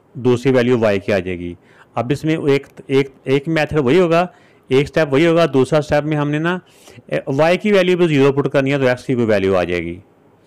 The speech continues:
अब देखते हैं यहाँ में जो हमने पहला स्टेप किया हुआ ना, वो मैं ज़रा उसको पहले सॉल्व कर लेता हूँ। अब उसी इक्वेशन में एक्स की वैल्यू ज़ीरो पुट की, तो जब ज़ीरो पुट की तो देखें ये ज़ीरो हो गया,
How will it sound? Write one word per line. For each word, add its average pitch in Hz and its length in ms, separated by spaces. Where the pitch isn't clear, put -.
अब 113 100
देखते 113 260
हैं 131 80
यहाँ 127 100
में 131 340
जो 143 120
हमने 139 200
पहला 156 200
स्टेप 160 280
किया 151 140
हुआ 160 80
ना, 165 120
वो 151 160
मैं 139 180
ज़रा 135 300
उसको 131 240
पहले 135 220
सॉल्व 110 240
कर 98 140
लेता 92 240
हूँ। 95 180
अब 143 100
उसी 170 200
इक्वेशन 160 340
में 156 100
एक्स 143 200
की 160 80
वैल्यू 151 220
ज़ीरो 123 240
पुट 151 200
की, 156 260
तो 120 60
जब 127 160
ज़ीरो 120 280
पुट 139 260
की 131 240
तो 127 400
देखें 117 320
ये 127 200
ज़ीरो 113 220
हो 180 100
गया, 143 200